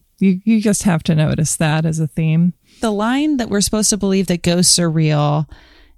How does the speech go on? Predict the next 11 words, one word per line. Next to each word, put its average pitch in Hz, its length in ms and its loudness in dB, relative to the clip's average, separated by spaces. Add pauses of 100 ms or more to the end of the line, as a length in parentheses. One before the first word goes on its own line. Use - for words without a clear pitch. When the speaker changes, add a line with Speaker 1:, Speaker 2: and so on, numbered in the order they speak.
(380)
Speaker 2:
in 190 220 4
this 175 260 2
world 147 560 -4 (600)
and 165 480 2
the 175 180 -2
line 185 440 0
of 165 500 -2 (140)
abuse 175 640 0 (120)
bells 147 840 -2
ringing, 147 720 0 (100)
uh, 147 320 0